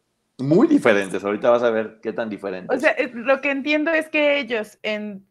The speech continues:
Speaker 2: hacia sus hijos, lo que veían era un enemigo.
Speaker 1: Sí, y ahorita vas a ver. O, o sé, los profesionales incluso, no sé,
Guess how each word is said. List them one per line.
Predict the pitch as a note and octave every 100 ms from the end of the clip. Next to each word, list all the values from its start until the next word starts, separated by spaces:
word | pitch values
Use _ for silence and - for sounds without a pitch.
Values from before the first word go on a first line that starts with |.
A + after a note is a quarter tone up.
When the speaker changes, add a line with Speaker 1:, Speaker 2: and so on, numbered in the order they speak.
| _ _
Speaker 2:
hacia | F#3 F#3+ G3 G3
sus | G3 G#3+ G#3
hijos, | C4+ C#4+ C#4+
lo | C4 B3
que | A3
veían | G3 G3+ A#3 B3
era | A3+ A#3
un | A3
enemigo. | G#3+ F#3 G3 E3+ E3 - _ _ _ _ _ _
Speaker 1:
Sí, | - D#3+ C#4+ D4+ -
y | G2+
ahorita | G2+ G2 A#2+
vas | A#2+
a | C#3
ver. | G#3+
O, | B2+ A#2+ A2+ -
o | B2+
sé, | A#2+ C3 D#3
los | A#2
profesionales | - G#2 F#2+ G2 G2 G2 B2
incluso, | G2 F#2+ G2 A#2+
no | A2+ G#2
sé, | G2 G#2+